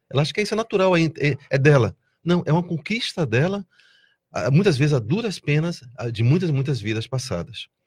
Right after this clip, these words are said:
E outras realmente, é, tem, já de-, desenvolve durante essa vida, dadas as situações de vi-,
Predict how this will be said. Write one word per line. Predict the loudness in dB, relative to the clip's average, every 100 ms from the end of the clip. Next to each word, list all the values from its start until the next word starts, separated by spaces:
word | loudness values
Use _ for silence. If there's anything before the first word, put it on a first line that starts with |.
| _ _
E | 2
outras | 4 4 0
realmente, | 0 2 2 0 -10 _ -20 -20 _
é, | 2 4 4 0 _
tem, | 2 2 2
já | -2
de-, | -2 -4 -6
desenvolve | -2 0 0 0 0 0
durante | -2 -4 -6
essa | -8 -6
vida, | -8 -6 -6
dadas | -4 -4 -6
as |
situações | -8 -12 -8 -8
de | -8
vi-, | -12